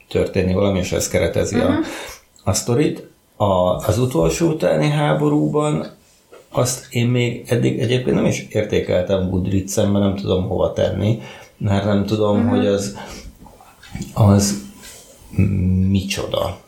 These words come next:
Speaker 1: Tehát, ö, annak nincs olyan, tehát
Speaker 2: Hát a főszövege
Speaker 1: Nem egy kerek
Speaker 2: borzasztó.
Speaker 1: történet. Igen.
Speaker 2: Tehát a főszövege borzasztó, az egy ilyen, az egy ilyen,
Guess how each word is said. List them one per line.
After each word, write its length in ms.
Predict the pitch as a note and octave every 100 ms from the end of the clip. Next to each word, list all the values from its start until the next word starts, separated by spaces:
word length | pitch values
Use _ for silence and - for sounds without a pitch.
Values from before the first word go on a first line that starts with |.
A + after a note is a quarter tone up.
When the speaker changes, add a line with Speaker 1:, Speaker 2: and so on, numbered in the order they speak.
| _
Speaker 1:
Tehát, 560 | - G#2 G2 G2 - - - - - -
ö, 160 | A#2 - - - - - _ - - - - - - - - - -
annak 240 | A2+ G#2
nincs 260 | E3 E3+ G#2
olyan, 540 | F#2+ F2+ G2+ A2+ - - _ _
tehát 180 | G#2+ G#2 - - _ _ - - -
Speaker 2:
Hát 100 | G3
a 40 |
főszövege 480 | G3+ A3 - - A#3
Speaker 1:
Nem 80 | -
egy 40 |
kerek 200 | - F#3+
Speaker 2:
borzasztó. 200 | D3+ C3+ F2+ E2+ -
Speaker 1:
történet. 400 | F#2 F#2+ G2 - - - -
Igen. 140 | A2 G#2+
Speaker 2:
Tehát 160 | G#2+
a 60 | -
főszövege 580 | - C#4 - G#3+ G3 E3
borzasztó, 680 | D3+ D#3+ E3+ G#3+ A3 A#3+
az 180 | G3 E3+
egy 240 | E3+ E3+
ilyen, 440 | E3+ E3 E3 E3+ E3
az 180 | E3+ E3+
egy 220 | E3 E3
ilyen, 500 | E3+ E3 E3 E3 E3